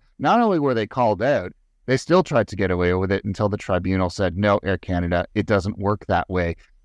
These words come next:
A, you have to use better technology. B, uh, don't force it on the consumer to figure out which part of the website has correct information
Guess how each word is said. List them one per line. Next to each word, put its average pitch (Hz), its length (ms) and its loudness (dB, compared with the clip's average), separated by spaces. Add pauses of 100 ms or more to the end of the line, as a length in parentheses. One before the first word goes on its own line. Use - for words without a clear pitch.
(240)
A, 120 140 4
you 107 140 2
have 98 160 -2
to 95 100 -6
use 90 160 -2
better 92 240 0
technology. 90 640 -2
B, 101 380 0 (240)
uh, 92 120 -6 (160)
don't 104 260 0
force 101 360 -4
it 101 60 0
on 95 180 2
the 92 80 -2
consumer 104 520 -4
to 92 100 -4
figure 98 360 -2
out 92 160 2
which 101 300 -4
part 110 220 0
of 101 40 -4
the 92 80 -2
website 98 420 0
has 95 200 -2
correct 107 400 0
information 90 640 -4